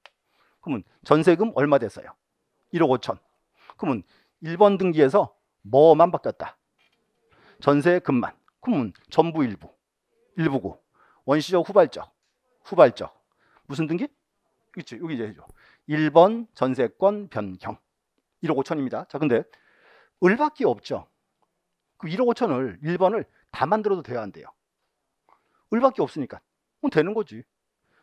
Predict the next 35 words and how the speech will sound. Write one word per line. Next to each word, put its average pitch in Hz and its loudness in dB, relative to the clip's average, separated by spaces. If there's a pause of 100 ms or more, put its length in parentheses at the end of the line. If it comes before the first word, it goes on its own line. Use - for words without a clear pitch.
그때가 220 0
이제 117 -6 (260)
순위번호가 185 2
몇 113 -4
번? 285 -2 (580)
일 151 -10
다시 165 2
일 127 -6
번 127 -6
그 - -20
말이에요. - -20 (600)
그래서 120 -2 (340)
을밖에 196 2
없을 185 -4
때는 123 -2
무조건 147 -10
부기 147 -6
등기예요, 120 -14
그냥. - -20 (800)
첫 - -20
번째 156 0
하나요. 165 0 (540)
자, 131 -16
두 - -14
번째 175 -2
보세요. 160 -2 (880)
자, 139 -2 (120)
을 233 6
앞으로 208 2
등기했어요. 127 -6
일 165 -2
번 156 2
전세권. - -16 (320)
그다음에 131 0
갑이 165 2